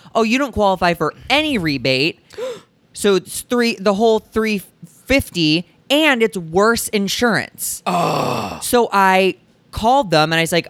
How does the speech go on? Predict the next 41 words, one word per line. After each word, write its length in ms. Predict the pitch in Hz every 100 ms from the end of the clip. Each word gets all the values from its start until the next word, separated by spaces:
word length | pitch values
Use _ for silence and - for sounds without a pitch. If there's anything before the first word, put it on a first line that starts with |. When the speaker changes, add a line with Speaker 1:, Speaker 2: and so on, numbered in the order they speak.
| -
Speaker 1:
"I 140 | 151
think 180 | 139 147
I 60 |
made 180 | 143 139
a 40 | 131
grave 260 | 135 127
mistake. 580 | 117 - 277 302 302 - -
I 440 | 170 165 160 156 147 -
want 340 | 156 147 175
the 80 | 156
same 240 | 156 160 147
insurance 440 | 143 240 254 247
plan. 520 | - 247 247 247 240 -
I 300 | 165 160 156
don't 360 | 135 175 208
know 140 | 196 180
if 80 | 165
I'm 60 |
gonna 140 | 165 156
keep 180 | - -
making 260 | 160 156
this 140 | 151 147
amount 220 | 151 147
of 40 |
money." 380 | 175 233 226 226 - -
So 120 | -
we 160 | 190 180
changed 400 | - 220 208 160
it 300 | 185 - 127
back. 580 | - 180 139 82 - - _ - -
But 140 | 190
there 80 | 196
was 120 | 214
a, 120 | 202 190
like, 140 | 214 202
another 420 | 202 190 190 214
federal 320 | 202 208 208
tax 400 | 180 - 208 233
credit 300 | - 196 165 165
that 120 | 156
made 420 | 170 170 165 175